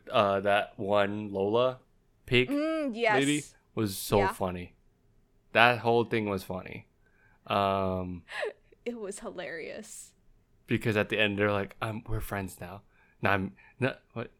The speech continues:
Speaker 1: Namito or something? I forgot what it's like.
Speaker 2: Yeah, Namitoro.
Speaker 1: Namitoro, whatever. It was, it was so funny.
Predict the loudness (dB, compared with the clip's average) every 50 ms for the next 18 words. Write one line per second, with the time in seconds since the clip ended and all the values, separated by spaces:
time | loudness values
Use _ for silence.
0 | _ _ -6 -4 -4 -2 -2 -2 -4 -4 -2 -2 0 2 2 0 0 0 -4 -6
1 | _ -12 -12 -10 -8 -4 0 0 0 0 0 -4 -6 -6 -6 -6 -6 -4 -4 -4
2 | -4 -6 -8 _ _ -20 -16 _ 0 0 0 0 0 -2 0 0 0 2 2 0
3 | 0 -2 -4 -2 -2 -2 -2 -2 -2 0 0 0 2 2 0 0 0 0 0 0
4 | 0 0 0 0 0 -2 -6 -8 -12 -18 -20 _ -20 -18 -18 -12 -10 -10 -10 -10
5 | -12 -14 -14 -14 -16 -18